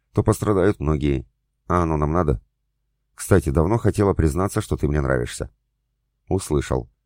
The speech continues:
Блин, когда зрение-то вернётся? Как кто-то явно стал расстёгивать молнию и стягивать с себя одежду. «Не здесь», усмехнулась начальница лекарского отсека.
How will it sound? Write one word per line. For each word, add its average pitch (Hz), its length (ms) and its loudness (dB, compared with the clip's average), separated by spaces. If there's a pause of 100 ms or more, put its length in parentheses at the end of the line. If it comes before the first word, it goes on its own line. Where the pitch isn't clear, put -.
Блин, 67 280 2
когда 76 280 0
зрение-то 85 460 2
вернётся? 69 480 0 (280)
Как 82 200 2
кто-то 104 300 2
явно 90 340 2
стал 85 240 0
расстёгивать 80 560 0
молнию 87 460 0
и - 80 -2
стягивать 78 480 0
с - 40 -12
себя 76 260 2
одежду. 64 460 -2 (720)
«Не 82 160 -2
здесь», 85 400 0 (360)
усмехнулась 76 600 -2
начальница 82 520 0
лекарского 76 520 0
отсека. 67 420 -4